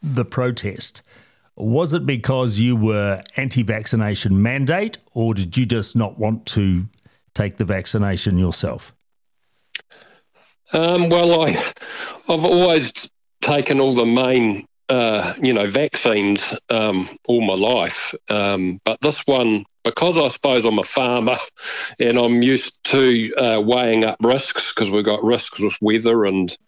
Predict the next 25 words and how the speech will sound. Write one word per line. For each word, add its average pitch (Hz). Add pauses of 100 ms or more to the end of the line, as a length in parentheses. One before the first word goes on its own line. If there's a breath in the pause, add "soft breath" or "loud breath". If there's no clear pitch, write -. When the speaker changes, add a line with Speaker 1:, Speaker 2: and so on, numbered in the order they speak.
(360 loud breath)
Speaker 2:
and 104 (120)
markets 110
and 98
so 110
on. 107
And 107
then 110
I'm 107
also 104 (100)
actually 101
got 104
my 98
private 107
pilot's 135
license. 95
So, 101 (800 loud breath)
um, 104
I've 110 (100)
got 117
to 101
weigh 107
up 101
risk 113
there. 117
But, 95